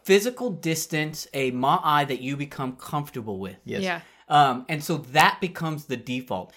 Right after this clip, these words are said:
Speaker 2: That's
Speaker 1: And if
Speaker 2: right.
Speaker 1: you have never trained <clears throat> with someone, uh, attacking with a longer stick, you don't,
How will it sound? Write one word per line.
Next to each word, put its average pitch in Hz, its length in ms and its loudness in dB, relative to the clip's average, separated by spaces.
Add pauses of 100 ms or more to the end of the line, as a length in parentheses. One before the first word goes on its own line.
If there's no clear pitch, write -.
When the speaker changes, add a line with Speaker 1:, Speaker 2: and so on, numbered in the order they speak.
(120)
Speaker 2:
That's - 80 -6
Speaker 1:
And 143 100 2
if 139 60 2
Speaker 2:
right. 95 100 -4
Speaker 1:
you 196 220 2
have 262 120 -2
never 175 400 2
trained 185 600 -2
<clears throat> - 220 -4
with 160 160 0
someone, 170 640 -2 (140)
uh, 127 320 2
attacking 170 500 2
with 170 180 -2
a 143 40 -2
longer 143 340 -2
stick, 147 500 -4 (280)
you 170 260 -2
don't, 247 340 2